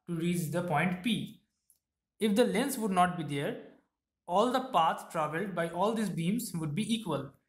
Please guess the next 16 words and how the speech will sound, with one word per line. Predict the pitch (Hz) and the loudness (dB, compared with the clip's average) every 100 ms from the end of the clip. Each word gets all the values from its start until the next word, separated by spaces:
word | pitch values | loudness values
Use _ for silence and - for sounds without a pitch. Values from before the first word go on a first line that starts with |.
| _ _ | _ _
But | 165 151 | 0 4
due | 180 202 | 4 4
to | 220 | 2
this | 240 233 | 0 0
lens, | 220 294 - - - _ _ _ _ _ _ _ _ - | 0 0 -4 -8 -12 _ _ _ _ _ _ _ _ -8
this | 143 202 | 0 2
is | 220 294 - - - _ 170 | 2 0 -2 -10 -20 _ 2
undeviated | 180 185 180 185 185 226 220 - _ _ _ _ _ _ - | 4 4 2 0 0 -2 -2 -10 _ _ _ _ _ _ -10
rays | 160 185 269 - - - - | -2 0 2 0 -4 -10 0
and | 170 151 | 0 2
hence | 196 202 202 156 | 2 2 -2 -2
the | 160 | -4
path | - - 190 156 196 - - _ _ _ - | -2 4 4 4 0 -10 -20 _ _ _ -12
will | 156 160 | -6 -4
be | 156 311 - - _ 147 | -4 -6 -10 -20 _ -4
different. | 196 180 156 143 | -2 -2 -8 -10